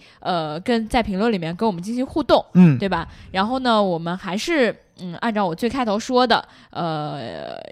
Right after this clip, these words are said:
Speaker 1: 要念一念上一期小伙伴的评论啊。
Speaker 2: 嗯。
Speaker 1: 这个，首先是这个琪琪的三文鱼寿司，我觉得这应该是个姑娘吧。
Speaker 2: 嗯。
Speaker 1: 就如果不是的话，就不好意思啊。这个，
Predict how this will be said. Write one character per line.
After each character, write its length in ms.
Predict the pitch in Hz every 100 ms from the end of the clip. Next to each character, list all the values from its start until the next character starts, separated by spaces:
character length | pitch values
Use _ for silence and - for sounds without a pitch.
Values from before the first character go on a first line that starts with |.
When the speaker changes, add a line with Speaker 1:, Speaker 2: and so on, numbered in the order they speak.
| -
Speaker 1:
要 200 | - 214
念 220 | 208 214
一 40 | 185
念 200 | 185 190
上 220 | 269 240
一 60 | 185
期 140 | 190
小 140 | 180
伙 60 | 156
伴 140 | 151 -
的 60 |
评 220 | - -
论 140 | 147 165
啊。 100 | -
Speaker 2:
嗯。 280 | 170 156 131
Speaker 1:
这 160 | 220
个， 380 | 196 185 175 170 175 - -
首 180 | -
先 260 | 180 220 254
是 140 | 277
这 180 | 247 240
个 140 | 190 175
琪 280 | - 208
琪 160 | 247 359
的 120 | 262
三 200 | 226 277
文 140 | 285 302
鱼 40 |
寿 220 | 330 302
司， 320 | 240 294 330 -
我 140 | - 170
觉 140 | 165
得 140 | 180 220
这 340 | - 233 190 -
应 160 | 277
该 240 | 254 294 311
是 240 | - 202
个 160 | 175 151
姑 220 | - 180
娘 220 | 180 143
吧。 200 | 90 - _ -
Speaker 2:
嗯。 300 | 165 147 139
Speaker 1:
就 140 | - 180
如 140 | 190
果 160 | 240 190
不 220 | - 180
是 200 | - 240
的 100 | 170
话， 220 | 175 156
就 160 | 170 165
不 160 | 175
好 140 | 165 147
意 80 |
思 100 | 147
啊。 220 | 143 170 -
这 140 | 185 220
个， 220 | 190 180